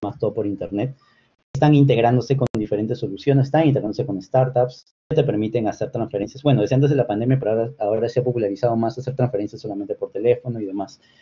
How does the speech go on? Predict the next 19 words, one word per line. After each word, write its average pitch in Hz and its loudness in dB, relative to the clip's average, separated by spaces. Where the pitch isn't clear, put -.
Y 220 4
las 202 6
que 139 -2
están 156 2
tras 165 4
bambalinas, 123 0
tienen 143 2
un 160 -2
montón 127 -2
de 165 -4
inversión 131 0
detrás, 127 -2
son 131 2
las, 131 2
las 113 -4
empresas, 120 -8
este, 104 -12
agri-, 131 0
las, 127 4